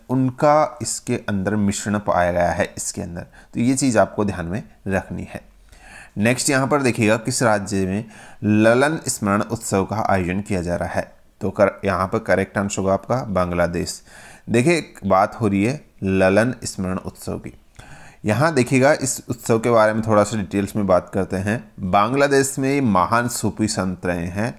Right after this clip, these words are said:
लालन फ़कीर, इनकी हाल ही में एक सौ इकतीसवीं पुण्यतिथि के अवसर पर बांग्लादेश शिल्पकला अकादमी ने ये लालन स्मरण उत्सव का आयोजन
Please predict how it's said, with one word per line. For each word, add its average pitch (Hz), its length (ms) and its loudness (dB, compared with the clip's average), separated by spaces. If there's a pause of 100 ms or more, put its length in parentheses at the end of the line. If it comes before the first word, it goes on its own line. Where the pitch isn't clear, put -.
(220)
लालन 92 580 0
फ़कीर, 95 580 -6
इनकी 104 360 -2 (180)
हाल 95 240 0
ही 98 120 -2
में 107 140 0
एक 110 260 -6
सौ 127 120 -6 (120)
इकतीसवीं 120 640 -2
पुण्यतिथि 92 720 -4
के 104 280 -4
अवसर 92 320 -6
पर 107 240 -4 (380)
बांग्लादेश 131 680 2
शिल्पकला 101 520 0
अकादमी 92 540 -2
ने 98 120 -2
ये 107 240 0
लालन 92 480 0
स्मरण 90 360 -8
उत्सव - 360 -10
का 95 320 0
आयोजन 90 420 -6